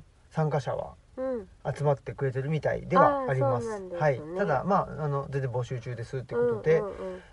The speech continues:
Speaker 1: あのね、と、南さんとか。
Speaker 2: うん。あ、そうなんですね。
Speaker 1: はい。お-、ね、あの、オムラジで、
Speaker 2: うん。
Speaker 1: オムラジでおなじみの、<laughs> おなじみなのか知らんけど、
Speaker 2: うんうん。
Speaker 1: ね、えーっと、大分の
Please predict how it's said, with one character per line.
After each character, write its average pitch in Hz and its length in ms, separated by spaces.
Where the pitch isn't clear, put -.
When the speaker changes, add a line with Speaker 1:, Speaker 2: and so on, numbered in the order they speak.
Speaker 1:
あ 156 160
の 170 460
ね、 208 120
と、 202 140
南 233 320
さ 123 140
ん 101 80
と 110 100
か。 - 240
Speaker 2:
う 262 80
ん。 277 160
あ、 254 340
そ 330 160
う 277 120
な 151 360
ん 110 60
で 110 140
す - 100
ね。 175 160
Speaker 1:
は 190 80
い。 196 80
お-、 123 100
ね、 139 260
あ 120 60
の、 117 100
オ 120 40
ム 135 120
ラ 131 140
ジ 110 100
で、 127 220
Speaker 2:
う 247 60
ん。 254 220
Speaker 1:
オ 127 40
ム 127 80
ラ 135 80
ジ 117 60
で 123 80
お 123 80
な 131 120
じ 120 100
み 120 120
の、 113 220
<laughs> - 220
お 151 60
な 143 140
じ 147 120
み 156 80
な 143 60
の 135 100
か 123 80
知 117 100
ら 117 100
ん 113 40
け 113 80
ど、 117 240
Speaker 2:
う 254 40
ん 247 40
う 214 300
ん。 - 20
Speaker 1:
ね、 160 140
え 117 480
ー - 0
っ - 40
と、 110 380
大 151 220
分 117 60
の - 220